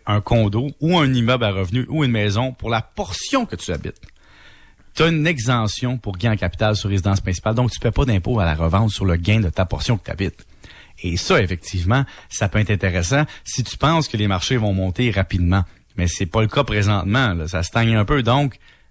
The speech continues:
ce qu'on semble dire, c'est que présentement, si vous êtes locataire, vous êtes libre. Vous avez la chance de vous dire, « Hey, mon voisin d'en haut me tape ses nerfs, je m'en vais. »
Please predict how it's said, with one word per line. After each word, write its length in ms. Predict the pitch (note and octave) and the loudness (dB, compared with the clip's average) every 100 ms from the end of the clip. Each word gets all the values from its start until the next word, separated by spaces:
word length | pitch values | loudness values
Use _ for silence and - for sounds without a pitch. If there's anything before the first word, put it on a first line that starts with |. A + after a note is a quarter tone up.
| - _ _ - | -20 _ _ -20
ce 100 | - | -12
qu'on 220 | G#2+ G2+ | -6 -4
semble 420 | - B2+ C#3+ G#2 | -2 0 0 0
dire, 400 | F2+ G2+ D3 G3 - - - - | 0 0 -2 -6 -10 -16 -20 -18
c'est 140 | - | -14
que 60 | - | -4
présentement, 500 | D3+ E3 C#3+ C3+ D3 | 0 2 2 2 -2
si 140 | - | -2
vous 100 | E3 | -4
êtes 80 | A#3 | -2
locataire, 540 | - B1 - F2+ - - _ - - - - - _ - - | -4 -6 -4 -4 -6 -12 _ -20 -20 -20 -20 -20 _ -16 -6
vous 160 | F#2+ | -4
êtes 180 | F2 - | -2 -4
libre. 480 | - F#2 - - - - - - - - - - | -4 -4 -4 -4 -6 -8 -20 -20 -20 -20 -14 -2
Vous 100 | G#2 | 0
avez 120 | B2 | 0
la 140 | G2 | -2
chance 380 | D#2+ - - F#2+ - _ - - - | -4 -4 -2 -2 -4 _ -20 -18 -4
de 80 | F#2+ | -2
vous 120 | F2+ | -2
dire, « 240 | - F2+ - | -2 -4 -2
Hey, 140 | D3 | 0
mon 160 | E3+ G#2 | 2 2
voisin 260 | G2+ B2+ D#3 | 2 2 2
d'en 180 | B2 | 2
haut 40 | D3+ | 0
me 80 | A2 | -2
tape 260 | - A2+ | -2 -4
ses 160 | - - - | -4 -4 -2
nerfs, 220 | D2+ G2+ - | -2 -2 -4
je 100 | F#2+ | 0
m'en 200 | E2+ C#2 | 2 2
vais. » 140 | A1 | -2